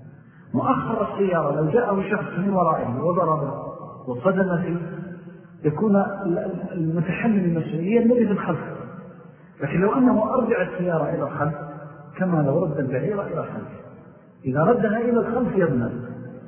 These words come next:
لكن إذا وقع الإتلاف بالمقدم فإنه لا يضمن، ولا يضمن إذا جاءه شخص من ورائه وأضره. لكن لو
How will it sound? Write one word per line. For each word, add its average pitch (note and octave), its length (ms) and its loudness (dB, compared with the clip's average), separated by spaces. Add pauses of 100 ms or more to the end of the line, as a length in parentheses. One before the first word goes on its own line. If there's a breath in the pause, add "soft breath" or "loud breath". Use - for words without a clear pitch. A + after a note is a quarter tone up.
(260)
لكن D#3 220 0
إذا E3+ 120 4
وقع G3 380 4
الإتلاف F3 640 -2
بالمقدم F#3+ 680 2 (600)
فإنه G3 360 4
لا - 400 2
يضمن، G3 440 2 (800)
ولا E3+ 800 2
يضمن A3+ 380 0
إذا F3+ 260 0
جاءه E3+ 340 0
شخص F3 320 -6
من E3 120 0
ورائه F#3+ 440 2 (480)
وأضره. - 1900 -2
لكن B3 320 2
لو G#3+ 200 4